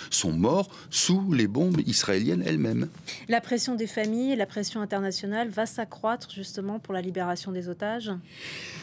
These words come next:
Speaker 1: C'est-à-dire que <clears throat> si cette pression, et ce n'est, ça n'est pas certain du tout,
Speaker 2: Mm.
Speaker 1: si cette pression est conjointe avec une pression contre ce que Netanyahou est en train d-, d'installer en Israël et dans la région.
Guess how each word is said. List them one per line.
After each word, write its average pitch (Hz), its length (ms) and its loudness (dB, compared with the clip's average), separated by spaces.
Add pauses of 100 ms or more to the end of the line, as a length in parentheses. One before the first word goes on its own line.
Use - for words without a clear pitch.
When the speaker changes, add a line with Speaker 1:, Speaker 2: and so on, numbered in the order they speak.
(1500)
Speaker 1:
C'est-à-dire 165 600 4
que 117 260 4 (140)
<clears throat> 151 300 4 (1120)
si 196 520 4
cette - 280 2
pression, 123 580 4 (560)
et - 40 2
ce - 120 4
n'est, 147 160 4
ça 147 140 4
n'est 143 100 4
pas 120 140 0
certain 110 360 0
du 82 160 -2
tout, 69 160 -6 (240)
Speaker 2:
Mm. 202 120 -4
Speaker 1:
si - 180 4
cette 175 240 2
pression 190 520 2 (360)
est 156 180 4
conjointe 180 760 6
avec 147 380 2
une 135 160 6
pression 143 540 2 (120)
contre 185 480 0
ce - 180 0
que 127 200 2
Netanyahou 123 640 2
est - 180 0
en 120 100 2
train 160 280 2
d-, 117 160 2
d'installer 110 640 0
en 82 140 -2
Israël 180 400 2
et 156 80 4
dans 123 140 2
la 147 120 2
région. 98 460 -4